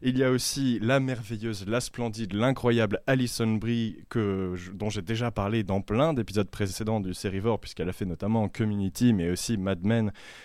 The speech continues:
et aussi BoJack Horseman, et cetera, qui joue cette fois-ci Ruth Wilder, et enfin, euh, Betty Gilpin, qui est une habituée cette fois-ci des petits rôles dans les séries, mais qui,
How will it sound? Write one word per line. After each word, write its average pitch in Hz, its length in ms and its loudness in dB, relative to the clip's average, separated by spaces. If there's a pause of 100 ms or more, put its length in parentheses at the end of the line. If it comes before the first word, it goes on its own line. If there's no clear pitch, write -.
(140)
et 117 180 2
aussi 107 260 0
BoJack 104 440 2
Horseman, 110 420 2
et 117 100 2
cetera, 101 560 -2 (520)
qui 127 180 -2
joue 139 220 -2
cette 127 200 -2
fois-ci 120 640 0
Ruth 117 380 2
Wilder, 110 460 2 (120)
et 165 300 4
enfin, 131 580 2
euh, 110 300 0
Betty 120 500 -2
Gilpin, 117 600 0
qui - 160 -8
est 107 160 -6
une 98 340 -2
habituée 117 320 -2
cette 131 160 -2
fois-ci 156 220 -4
des 170 80 2
petits - 320 0
rôles 110 180 4
dans 135 140 0
les 110 80 -2
séries, 123 280 -4
mais 143 220 0
qui, 147 640 -2